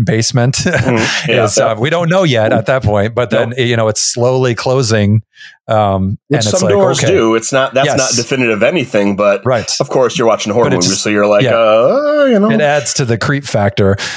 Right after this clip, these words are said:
Speaker 1: And
Speaker 2: Yep.
Speaker 1: so, um, uh, like, the next morning, he has, he goes off and does something, and she goes to do her interview. And then when she comes back to the house, uh,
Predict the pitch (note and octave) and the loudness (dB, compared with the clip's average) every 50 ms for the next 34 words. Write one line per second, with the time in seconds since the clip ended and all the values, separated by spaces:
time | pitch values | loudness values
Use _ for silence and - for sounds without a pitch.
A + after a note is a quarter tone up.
0 | - - C#3 C3 A#2+ - D3+ C3+ C3 A#2+ A#2+ C3 C#3+ C#3 B2+ B2 A#2 A2 A2 G#2+ | -6 -2 0 0 0 2 2 2 2 2 0 0 0 0 0 0 0 -2 -2 -4
1 | - - _ _ _ _ _ _ _ - - - - _ - - B2+ A#2+ A#2 A#2 | -6 -8 _ _ _ _ _ _ _ -12 -12 -12 -12 _ -4 -2 0 2 2 2
2 | A2+ G#2+ G#2+ A#2 A2+ B2+ A#2 A2+ - B2+ C3+ C#3 - - C3 B2+ C3 C3 B2+ B2 | 2 2 2 0 2 0 -2 0 0 0 -2 -2 -2 -2 -2 0 0 0 0 0
3 | A#2+ A#2 G#2+ F#2+ C#3 C#3+ C3+ B2+ - - - - - B2+ C#3+ B2+ B2+ B2+ B2+ A#2+ | 0 0 0 0 2 2 2 2 0 -2 -6 -2 0 0 0 2 0 0 0 0
4 | A2 A#2+ A#2 A2+ - - A#2+ G#2 B2+ B2 A2+ - - A#2+ G#2+ - - A2+ A2+ A2+ | 0 0 0 0 0 -2 -2 0 0 0 0 0 -2 -4 -4 -2 0 2 2 2
5 | A2+ A2 G#2+ G#2+ G#2 G2+ G2 - - - - A#2+ A2 A2+ A#2 A2+ G#2+ - - A2+ | 2 2 2 2 2 2 0 0 0 0 0 0 0 0 0 0 0 0 -2 0
6 | G2+ A2+ G#2+ G2 G2+ A2 G#2 G#2 G2+ G#2 A2+ A#2 A#2+ A#2+ G#2+ A2+ A#2 A2+ A2 A2 | 0 0 0 2 2 2 2 4 2 2 2 2 0 0 0 0 0 2 2 2
7 | G#2+ G#2+ G#2 G#2 G#2 - - A#2 - C3+ A#2 G#2+ G#2 C3 C3+ C3 B2+ B2 - - | 2 2 0 0 0 0 0 0 -2 -2 -4 -4 -2 0 0 0 0 -2 -4 -6
8 | - - - - - - C3 A2+ A2+ A2 - E3 D#3+ C#3 B2+ A#2 - - - - | -10 -10 -10 -10 -6 -4 -2 -2 -2 -2 0 0 2 2 2 0 0 -2 -6 -8
9 | - - - - - _ - B2+ A#2 A2+ A2 G#2+ G#2 G#2 | -10 -14 -14 -14 -14 _ -2 -2 0 2 2 2 2 2